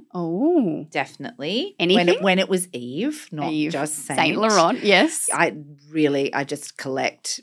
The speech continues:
Speaker 2: those pieces. So
Speaker 1: Yeah.
Speaker 2: that is a real fashion weakness. If I found one of those things, I would save all my pennies and
Speaker 1: Yep.
Speaker 2: make it happen. Shoes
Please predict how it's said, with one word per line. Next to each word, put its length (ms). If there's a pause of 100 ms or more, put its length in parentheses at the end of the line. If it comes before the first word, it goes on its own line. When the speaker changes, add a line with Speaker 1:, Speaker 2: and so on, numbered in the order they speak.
Speaker 2:
those 380
pieces. 640
So 100
Speaker 1:
Yeah. 160
Speaker 2:
that 240
is 120
a 60
real 300
fashion 400
weakness. 340
If 80
I 100
found 580
one 280
of 100
those 240
things, 380 (100)
I 60
would 160
save 340
all 80
my 140
pennies 440
and 100
Speaker 1:
Yep. 120
Speaker 2:
make 220
it 60
happen. 480 (280)
Shoes 760